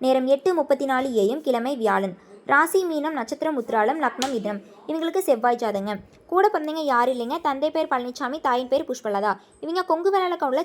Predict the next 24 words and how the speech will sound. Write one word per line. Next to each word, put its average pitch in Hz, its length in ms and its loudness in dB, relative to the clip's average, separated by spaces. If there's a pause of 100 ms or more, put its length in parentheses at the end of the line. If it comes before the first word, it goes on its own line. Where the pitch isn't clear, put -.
செங்கன் 320 280 -4
குலத்தை 294 260 -2
சேர்ந்தவங்க. 208 400 -4 (400)
முகவரி 370 360 0
திருப்பூருங்க. 226 440 0 (100)
சொத்து 262 220 0
விவரம், 220 280 0
எட்டு 262 200 -2
ஏக்கர் 415 240 -2
தோட்டம் 269 220 2
இருக்கு, 302 220 -4
மொத்த 277 220 -4
சொத்து 277 220 0
மதிப்பு 269 260 -4
பன்னெண்டு 247 280 0
கோடி 233 180 2
வரும்னு 220 220 -4
சொல்லியிருக்காங்க. 202 380 -4 (440)
எப்படி 427 240 6
எதிர்பார்க்கறாங்க 302 520 2
அப்படின்னா, 285 260 0
நல்ல 339 180 0
ஃபேமிலியில 302 260 0
இருக்க 269 160 0